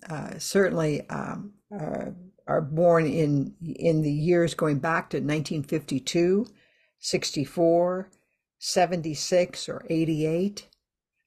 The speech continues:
uh, we could go one further, I guess, to, in case we have any, uh, listeners born around two thousand as well.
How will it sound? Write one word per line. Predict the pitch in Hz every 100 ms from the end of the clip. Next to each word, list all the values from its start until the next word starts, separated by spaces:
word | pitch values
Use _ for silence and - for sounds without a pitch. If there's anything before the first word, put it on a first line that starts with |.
| -
uh, | 151 135 139
we | 156
could | 147 156 131
go | - 143
one | 147 139 151 147
further, | 139 170 170 170
I | 160
guess, | 151 156 156 -
to, | 139
in | - 156
case | 143 156 -
we | 151
have | 151 156
any, | 160 156 139 - - _
uh, | 156 147 - - - -
listeners | 165 170 - 160 151
born | - 165 160
around | 156 151 147 139
two | - 156
thousand | 165 156 175 151 156
as | 151 -
well. | 160 160 -